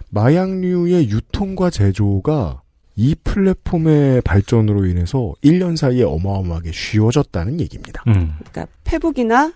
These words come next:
Speaker 3: 인스타그램 이런 에스엔에스로 전문 의약품을 이제 홍보 광고하는 거죠. 아까
Speaker 1: 네,
Speaker 3: 말씀드렸던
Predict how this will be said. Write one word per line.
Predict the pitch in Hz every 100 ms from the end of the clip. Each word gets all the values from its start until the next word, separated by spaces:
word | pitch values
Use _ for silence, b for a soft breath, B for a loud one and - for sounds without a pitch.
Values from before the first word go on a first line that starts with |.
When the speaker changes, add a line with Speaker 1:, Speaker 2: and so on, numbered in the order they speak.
| -
Speaker 3:
인스타그램 | 190 - 240 196 180 151 151
이런 | 165
에스엔에스로 | 143 156 - 233 214 185 - 175 254 320
전문 | - 175 233 330
의약품을 | 254 190 - - 160 151 160 170
이제 | 151
홍보 | 165 320 311
광고하는 | 220 147 151 160 151 202 247 208
거죠. | 143 185
아까 | 165 -
Speaker 1:
네, | 262
Speaker 3:
말씀드렸던 | 233 107 175 160 160 -